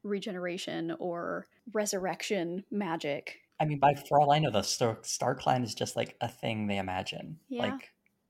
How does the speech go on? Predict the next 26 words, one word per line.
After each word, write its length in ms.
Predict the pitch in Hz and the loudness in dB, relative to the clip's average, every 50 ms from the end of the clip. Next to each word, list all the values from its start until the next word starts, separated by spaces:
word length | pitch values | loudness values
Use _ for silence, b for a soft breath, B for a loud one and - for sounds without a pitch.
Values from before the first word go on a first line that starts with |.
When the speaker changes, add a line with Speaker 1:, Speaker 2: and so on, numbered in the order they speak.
| _ _ | _ _
Speaker 2:
presumably 640 | - 131 117 101 113 139 160 170 147 - 123 120 110 | -4 -2 -2 0 0 0 0 0 -2 -2 -2 -4 -2
we'll 340 | 110 117 120 113 110 104 _ _ | -2 -2 -2 -2 -4 -8 _ _
meet 240 | - 113 120 120 - | -2 -2 -2 -2 0
them 180 | - 117 110 - | 0 0 0 0
'cause 160 | 123 123 101 | -2 -2 0
Speaker 1:
Yeah. 40 | 101 | 0
Speaker 2:
there 140 | 107 107 101 | 0 0 0
are 40 | 95 - | 0 0
books 360 | - - 117 - - - - | -2 -2 -2 -2 -6 -8 -6
that 100 | - 107 | -4 -4
have 100 | 107 104 | -4 -4
StarClan 500 | - - - 117 104 104 - - 117 113 | -6 -4 0 0 -2 -2 -2 -4 -4 -2
in 100 | 107 104 | -2 -4
the 80 | 101 101 | -4 -2
title, 400 | - 113 - 57 - - - 120 | -2 -4 -4 -2 -4 -4 -4 -4
but, 340 | - - - - - _ _ | -4 -4 -6 -6 -6 _ _
like, 400 | - - - - - - - - _ _ _ | -8 -8 -8 -8 -12 -20 -20 -20 _ _ _
we 120 | - 123 123 | -4 -2 0
don't 180 | 143 143 139 | 0 0 -2
see 200 | - - 139 127 | -2 -2 0 0
any 200 | - 117 120 113 | 0 0 0 -2
StarClan 680 | 113 - - - - - - - - - - - 127 - | -4 -4 -6 -6 -8 -8 -6 -4 -4 -2 -2 -4 -8 -12
cats 300 | - - - - - - | -10 -8 -8 -8 -8 -8
in 80 | - - | -12 -12
this 120 | - - - | -12 -12 -12
book. 300 | _ - - - _ | _ -12 -12 -12 _